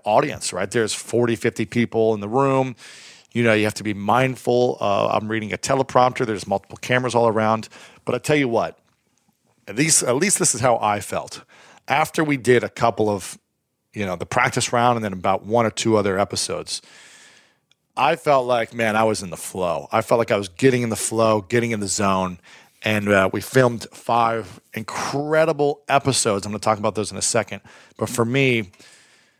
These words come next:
once I got through, you know, kind of the practice round and a little bit of the first episode, I just felt like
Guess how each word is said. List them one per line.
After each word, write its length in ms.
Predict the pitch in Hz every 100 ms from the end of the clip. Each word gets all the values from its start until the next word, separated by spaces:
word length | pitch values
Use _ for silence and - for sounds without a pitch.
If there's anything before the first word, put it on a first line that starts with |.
| _ _ _ _ _ _ _
once 400 | 110 107 131 151
I 120 | 147
got 260 | 135 131 131
through, 360 | - 131 131 127
you 120 | 117
know, 160 | 113
kind 240 | 104 120 113
of 60 |
the 80 | 110
practice 520 | - 123 120 - -
round 400 | 123 117 117 117
and 160 | 104 95
a 40 |
little 200 | 92 120
bit 100 | 117
of 100 | 113
the 60 | 95
first 360 | - 113 98 120
episode, 460 | 113 107 - 107
I 100 | 98
just 320 | 107 - 117
felt 160 | - 110
like 200 | 92 -